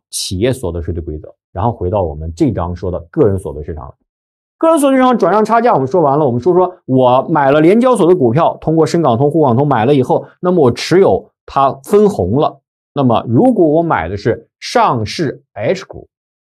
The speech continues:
那么我刚才说的 H 股是这个内地的公司，所以呢，H 股公司按照百分之二十的税率代扣就可以了，属于利息、股息、红利，当然按二十的税率交了，对不对？那么如果我是上市的是非 H 股，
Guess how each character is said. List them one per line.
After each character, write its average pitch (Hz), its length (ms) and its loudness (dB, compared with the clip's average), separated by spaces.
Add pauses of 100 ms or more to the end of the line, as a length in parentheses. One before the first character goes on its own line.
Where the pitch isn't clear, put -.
(160)
那 160 100 0
么 143 60 4
我 113 80 2
刚 123 120 2
才 123 80 2
说 123 80 2
的 117 60 0
H 127 220 0
股 113 180 -2
是 135 160 -2
这 127 100 2
个 120 120 2
内 185 240 2
地 120 100 0
的 98 80 -2
公 90 220 -2
司， 85 240 -10
所 151 200 2
以 131 40 2
呢， 110 120 0 (100)
H 160 260 -2
股 123 100 0
公 120 180 2
司 120 160 0 (280)
按 147 180 0
照 143 60 2
百 117 260 -2
分 143 140 -2
之 160 60 2
二 147 140 2
十 - 140 -4
的 131 80 0
税 135 160 0
率 131 100 4
代 131 200 0
扣 135 160 0
就 107 100 0
可 85 120 -8
以 76 40 -6
了， 73 100 -10 (120)
属 117 180 2
于 123 80 2
利 214 220 2
息、 165 180 0
股 110 160 -2
息、 131 140 0
红 117 200 0
利， 160 120 0 (100)
当 160 100 2
然 147 100 2
按 143 100 2
二 147 180 2
十 123 140 -2
的 113 80 2
税 120 160 2
率 117 80 4
交 107 180 2
了， 104 100 0
对 117 80 0
不 110 60 2
对？ 110 100 2 (480)
那 233 100 2
么 226 280 -2
如 285 300 2
果 208 140 4
我 185 120 4
是 190 160 0
上 208 300 0
市 208 100 -4
的 180 140 2
是 190 160 0
非 285 220 0
H 135 260 2
股， 101 300 -4